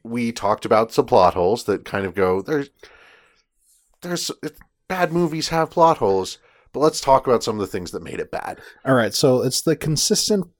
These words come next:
Speaker 2: uh, persistent plot contrivance concept of things happen because we need them to happen. Because.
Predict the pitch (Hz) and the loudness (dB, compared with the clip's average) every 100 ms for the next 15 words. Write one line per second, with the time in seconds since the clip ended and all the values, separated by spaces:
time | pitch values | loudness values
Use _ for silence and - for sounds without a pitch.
0 | _ - 123 117 - - 131 - - 151 | _ -2 2 2 0 -2 -2 0 2 0
1 | - 151 131 110 - _ _ _ _ _ | 0 -2 -2 -2 -10 _ _ _ _ _
2 | _ _ _ _ _ - - 135 - 139 | _ _ _ _ _ -4 2 2 2 -2
3 | - 107 120 151 220 - - 180 175 190 | -2 0 2 2 0 -2 -2 -2 0 -2
4 | - 131 - 165 185 - 151 139 139 127 | -2 -4 0 0 0 0 -2 0 0 0
5 | 117 - 113 113 110 127 123 113 101 - | 0 0 0 0 0 0 0 0 0 -2
6 | 92 87 87 85 - _ _ _ _ _ | -2 -2 -2 -6 -8 _ _ _ _ _
7 | _ _ _ _ 123 110 104 - - | _ _ _ _ -2 0 -2 -2 -8